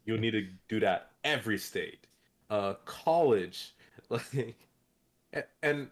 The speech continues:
Speaker 1: hell, we, we like to bring up s-, uh, people are like, "I don't know if I need to take the vaccine, it's not for me." N Y U dorms. To be in an N Y U dorm, you need to take the H P V vaccine for both, um, uh, men and women.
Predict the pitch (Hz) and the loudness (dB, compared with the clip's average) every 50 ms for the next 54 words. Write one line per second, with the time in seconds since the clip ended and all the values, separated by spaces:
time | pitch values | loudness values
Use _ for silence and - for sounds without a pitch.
0 | _ - 127 143 131 117 101 - - _ _ _ - 127 131 139 143 135 123 131 | _ -12 -6 -4 -4 -4 -4 -8 -12 _ _ _ -4 -2 0 0 0 -2 -2 -2
1 | 139 139 147 147 - 135 123 131 127 120 123 110 104 - - - 117 113 107 101 | 0 2 2 0 0 -2 -2 0 0 0 -2 -4 -4 -8 -12 -4 0 0 0 0
2 | - - - 123 120 - 117 110 104 110 101 - - - - 107 110 113 107 110 | -2 -8 -8 -6 0 2 2 2 2 2 -2 -2 -8 -6 -4 -2 0 0 2 2
3 | 110 104 - - 104 98 101 104 101 98 95 - 110 104 110 101 110 104 104 - | 0 0 -2 -2 -6 -4 -4 -2 -4 -4 -2 -2 -4 -4 -2 -4 -2 -2 -4 -4
4 | - 117 101 - - 101 95 - 104 101 107 123 135 147 - - - - - - | -6 -10 -10 -6 -6 -8 -6 -6 -6 -6 -2 -2 -4 -4 -6 -12 -20 -20 -20 -20
5 | _ _ _ - - 123 143 170 175 180 175 175 175 175 160 139 147 123 92 78 | _ _ _ -4 -2 0 0 2 2 2 2 2 2 0 2 2 2 2 2 -2
6 | - - - - - - _ _ _ _ - - 131 131 131 151 156 156 _ - | -6 -16 -20 -20 -20 -20 _ _ _ _ -8 -6 -6 -2 0 0 0 0 _ -2
7 | 156 151 147 120 135 139 139 139 135 131 135 131 113 123 113 104 92 95 107 113 | -2 -2 0 0 -2 -4 -4 -4 -4 -2 -4 -4 -2 -2 -2 -2 -2 -4 -2 -2
8 | 120 123 117 - - 120 - - 107 - 107 117 117 - - - 113 104 - - | -2 -2 -2 -2 -6 -6 -4 -4 -6 -2 -2 -4 -4 -4 -10 -8 -10 -10 -10 -14
9 | _ _ _ _ _ - - 104 104 101 92 98 85 80 - - - - - - | _ _ _ _ _ -12 -4 -2 -2 -2 -2 -4 -6 -6 -8 -14 -16 -16 -18 -20
10 | _ _ _ _ _ - _ _ - - 107 101 98 92 92 110 117 110 - - | _ _ _ _ _ -20 _ _ 0 2 4 4 4 4 4 4 4 4 2 -2
11 | - 107 101 98 98 98 95 _ - 101 98 95 92 87 87 - - _ 85 - | -6 -4 -4 -2 -4 -4 -8 _ -8 -6 -4 -4 -4 -6 -8 -12 -16 _ -20 -20
12 | _ - 101 101 104 104 104 98 95 92 85 82 - - - | _ -10 -4 -4 -2 -2 -2 -2 -2 -4 -6 -8 -12 -16 -20